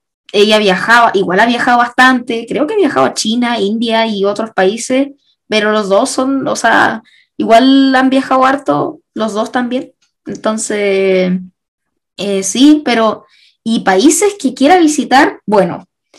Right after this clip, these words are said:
siempre he querido visitar Europa, todavía no, no puedo cumplir ese sueño, por, menos de la pan-, menos por la pandemia,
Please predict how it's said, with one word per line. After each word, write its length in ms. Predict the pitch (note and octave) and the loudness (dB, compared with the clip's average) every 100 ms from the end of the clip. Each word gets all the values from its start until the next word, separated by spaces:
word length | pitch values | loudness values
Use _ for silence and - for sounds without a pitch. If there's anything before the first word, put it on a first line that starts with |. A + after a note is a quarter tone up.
| _ | _
siempre 1120 | - C4+ C#4+ D4 D4 D4+ D4+ D4+ D4+ D4 C4+ A3+ | -6 2 4 4 4 4 6 6 6 6 4 0
he 60 | |
querido 260 | B3 A#3 A#3 | -2 -2 -2
visitar 380 | A#3 G#3+ A3 A3 | -4 0 0 2
Europa, 540 | F#3+ F#3+ A3 - C#5 _ _ | 2 2 0 -2 -4 _ _
todavía 240 | G3+ G3+ | -4 -4
no, 340 | G#3+ A3 A3 G#3+ | -2 -2 0 -2
no 140 | G#3+ | -2
puedo 180 | A3 A3+ | -2 -4
cumplir 300 | A3+ A#3 A3+ | -4 -4 -6
ese 180 | B3 A#3 | -4 -4
sueño, 280 | A#3+ B3 A#3 | -4 -4 -4
por, 160 | A3 | -6
menos 420 | F#3+ F#3 F#3+ G3+ | -6 -4 -2 -2
de 80 | F#3 | -2
la 120 | F#3 | -4
pan-, 200 | F#3 F3+ - | -4 -8 -4
menos 340 | F#3+ A3+ G#3 | -2 -2 -2
por 140 | F#3+ | -2
la 80 | F#3+ | 0
pandemia, 560 | F#3 F#3+ A3+ G3+ B3 | 0 0 -2 0 -4